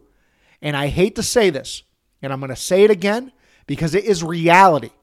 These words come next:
If you are listening to this podcast right now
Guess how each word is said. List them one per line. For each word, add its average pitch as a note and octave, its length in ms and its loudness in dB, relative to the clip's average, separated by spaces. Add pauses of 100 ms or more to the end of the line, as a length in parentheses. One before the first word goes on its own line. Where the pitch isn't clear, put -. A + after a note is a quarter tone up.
(680)
If C#3+ 240 -6
you A3 300 4
are A3+ 120 6
listening G#3+ 480 0
to D3+ 140 -10
this G#3+ 240 -2
podcast A#3 760 4
right E3 300 2
now D#3 400 -6